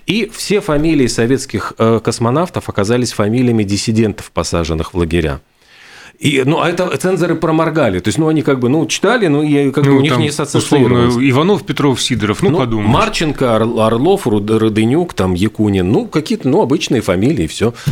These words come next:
Speaker 1: А когда, в общем, там, я понимаю, уже публикация состоялась, там кто-то бдительный, в общем-то, открыл, там на-, надавали по шапке, сняли главного редактора журнала "Техника молодежи" с поста.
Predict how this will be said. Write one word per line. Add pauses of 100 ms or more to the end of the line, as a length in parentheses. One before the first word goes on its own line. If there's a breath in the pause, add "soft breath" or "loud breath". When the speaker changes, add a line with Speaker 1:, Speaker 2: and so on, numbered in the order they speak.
(280 loud breath)
Speaker 1:
А
когда,
в
общем,
там,
я
понимаю,
уже
публикация
состоялась,
там
кто-то
бдительный,
в
общем-то,
открыл,
там
на-,
надавали
по
шапке,
сняли
главного
редактора
журнала
"Техника
молодежи"
с
поста.